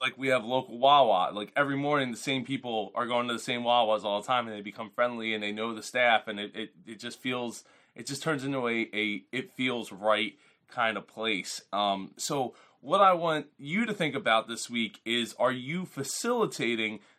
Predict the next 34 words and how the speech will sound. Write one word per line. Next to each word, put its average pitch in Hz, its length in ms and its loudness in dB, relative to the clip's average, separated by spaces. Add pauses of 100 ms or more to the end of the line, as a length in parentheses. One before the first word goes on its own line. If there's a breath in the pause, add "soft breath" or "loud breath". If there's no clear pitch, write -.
the 123 180 -10
type 147 460 -2 (140)
of 135 180 2
place, 127 640 -2 (300 soft breath)
the 123 80 -12
type 143 260 -2
of 113 120 -10 (120)
atmosphere, 117 720 -2
the 95 120 -12
type - 280 -6
of 139 160 -10
experience 127 1120 -2 (240 soft breath)
necessary 123 720 0
to - 160 -10
make 131 200 0
customers 139 420 -4
feel 143 480 -2 (220 soft breath)
like 135 200 -6
they're 131 160 2
going 131 380 -2 (360 soft breath)
to, 143 140 -2
like, 120 300 4
a 113 80 0
family 131 400 0
reunion 127 520 -2
whenever 110 300 0
they 110 120 2
pop 117 280 0
their 113 120 -4
head 120 200 -2
into 117 240 -10
your 113 160 -10
place? 107 540 -8 (400 soft breath)
That's 165 600 2